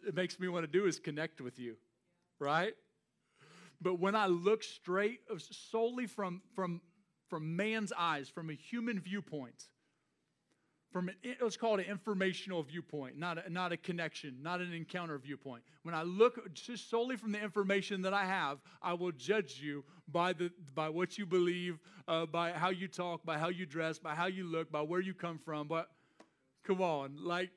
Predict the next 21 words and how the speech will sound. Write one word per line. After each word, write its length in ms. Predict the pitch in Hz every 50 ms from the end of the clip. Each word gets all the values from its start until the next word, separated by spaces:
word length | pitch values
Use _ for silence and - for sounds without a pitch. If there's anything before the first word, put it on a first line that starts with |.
| -
you 200 | 196 175 175 185 175
know 120 | 196 202
you 200 | 208 208 196 190
have 180 | 185 175 165 143
those 220 | 160 165 160 151 -
thoughts 360 | - 180 175 190 214 - -
at 140 | 160 143 -
times 340 | 143 135 135 143 156 156 -
still. 400 | - - 185 185 190 185 156 139
I 120 | 135 151
know 160 | 160 160 175 185
you're 180 | 185 175 170
good 240 | 143 170 180 156 -
Christians 640 | - 170 175 - - - - 180 180 180 180 156 156
and 120 | 170 156
you're 140 | 147 147 147
holy 480 | 135 143 165 170 170 175 180 180 170 170
and 120 | 160 156
you 60 | 151
love 360 | 143 151 160 175 175 156 -
people, 460 | - 160 156 156 156 156 165 165 160